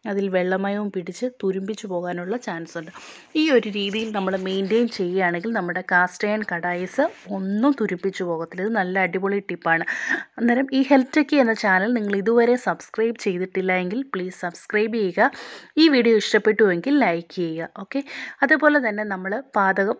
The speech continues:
നമ്മൾ നല്ലതുപോലെ ഓരോ ഉപയോഗവും കഴിഞ്ഞതിന് ശേഷം നല്ല വൃത്തിയായി കഴുകുക.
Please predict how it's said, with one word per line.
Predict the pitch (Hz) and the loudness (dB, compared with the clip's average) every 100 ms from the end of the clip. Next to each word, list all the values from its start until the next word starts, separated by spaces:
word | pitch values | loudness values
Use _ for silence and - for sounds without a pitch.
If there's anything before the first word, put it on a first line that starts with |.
| - | -6
നമ്മൾ | 202 190 190 | -6 -6 -2
നല്ലതുപോലെ | 190 196 220 240 226 190 190 - - | 0 0 2 2 2 0 -2 -6 -2
ഓരോ | 208 220 247 277 | 2 6 6 4
ഉപയോഗവും | 233 190 190 185 202 | 4 2 0 0 -2
കഴിഞ്ഞതിന് | 196 180 175 196 190 | 0 -2 -2 -6 -6
ശേഷം | 170 247 - | -8 -8 -6
നല്ല | 196 185 | -4 -4
വൃത്തിയായി | 185 190 - 220 190 185 | -4 -8 -4 0 0 -2
കഴുകുക. | 185 175 170 185 | -4 -6 -6 -8